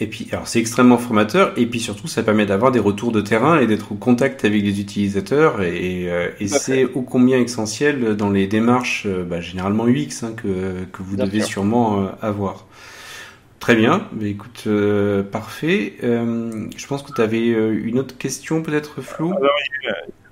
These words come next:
Speaker 3: ouais, il y a une dernière question de la chatroom. Est-ce que, bah, comme dans, dans certains sites de, de commerce en ligne, euh, de petites annonces, est-ce qu'il y a un système de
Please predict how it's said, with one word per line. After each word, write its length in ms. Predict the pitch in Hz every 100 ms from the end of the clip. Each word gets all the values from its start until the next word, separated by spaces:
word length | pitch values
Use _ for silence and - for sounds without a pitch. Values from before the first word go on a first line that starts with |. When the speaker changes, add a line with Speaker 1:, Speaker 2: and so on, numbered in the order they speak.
| -
Speaker 3:
ouais, 180 | 127 135
il 20 |
y 40 | 135
a 20 |
une 100 | 127
dernière 280 | 131 143 147
question 300 | 147 - 156
de 40 |
la 80 | 143
chatroom. 640 | 139 190 202 - 180 190 180
Est-ce 220 | 139 131
que, 360 | - 165 165
bah, 140 | 147 131
comme 220 | 139 139
dans, 400 | 127 123 120 117
dans 280 | 117 113 117
certains 400 | 113 - 120 131
sites 320 | 120 - 143 123
de, 300 | 117 110 110
de 140 | 113
commerce 640 | - 131 123 131 131 -
en 200 | 123 117
ligne, 320 | 120 131 139 117
euh, 580 | 107 104 98 98 95
de 100 | 101
petites 280 | 101 - 113
annonces, 380 | 123 131 156 156
est-ce 100 | 131
qu'il 120 | -
y 40 | 127
a 20 |
un 40 |
système 380 | 123 135 135 147
de 220 | 131 123